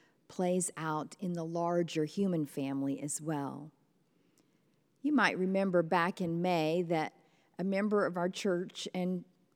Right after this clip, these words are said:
a man who sings in our choir, Glenn Crocker, sent Mike Graves and I a story on N P R. It described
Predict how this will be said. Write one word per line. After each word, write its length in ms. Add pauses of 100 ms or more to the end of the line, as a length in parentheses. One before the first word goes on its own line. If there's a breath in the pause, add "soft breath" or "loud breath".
a 60
man 280
who 120
sings 360
in 100
our 120
choir, 400
Glenn 380
Crocker, 580 (280 loud breath)
sent 560
Mike 340
Graves 380
and 140
I 180
a 140
story 640
on 180
N 200
P 220
R. 420 (520 soft breath)
It 120
described 680